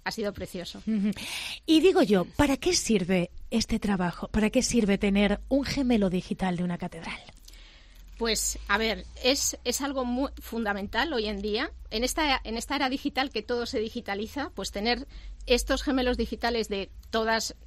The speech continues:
Speaker 1: las construcciones, ¿no? Y de forma especial de las joyas artísticas que tenemos, es esencial porque teniendo eso, eh, pues se puede hacer, eh, o sea, para tema de conservación de patrimonio, vamos a poder tener planos, vamos a poder tener medidas de todo,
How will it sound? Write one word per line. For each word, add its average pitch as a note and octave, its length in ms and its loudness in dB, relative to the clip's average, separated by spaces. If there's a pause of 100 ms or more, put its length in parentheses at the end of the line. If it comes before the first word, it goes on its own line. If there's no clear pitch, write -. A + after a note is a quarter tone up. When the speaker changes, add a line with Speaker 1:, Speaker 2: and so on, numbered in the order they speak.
Speaker 1:
las F3+ 220 -6
construcciones, A3 720 0
¿no? B3+ 180 -2
Y D4 100 0
de G#3 100 -2
forma A3 260 -4
especial B3 420 -4
de A#3+ 80 0
las F3+ 160 -2
joyas A3 460 -2
artísticas G#3 600 -4
que G#3 120 -8
tenemos, A3 460 -2 (420)
es - 160 2
esencial C#4 640 2
porque G3 500 -8 (160)
teniendo C#4+ 540 2
eso, D#4 400 -2 (420)
eh, G3 240 -6 (120)
pues G3+ 180 -4
se A3 160 -2
puede A#3+ 260 0
hacer, C#4+ 400 -2 (100)
eh, F#3 340 -6 (120)
o - 40 -12
sea, F#3+ 200 -4
para G3 200 -2
tema A#3+ 240 0
de A#3+ 120 2
conservación G#3 640 -6
de G3+ 100 -6
patrimonio, C4+ 760 -2
vamos G#3+ 260 -2
a A#3+ 60 -2
poder A3+ 240 -2
tener A3+ 320 -2
planos, A#3+ 600 2
vamos A3+ 240 -4
a A3+ 100 -6
poder A3+ 260 -4
tener A3 320 -6
medidas A3+ 640 -4
de G#3 180 -4
todo, A3 360 0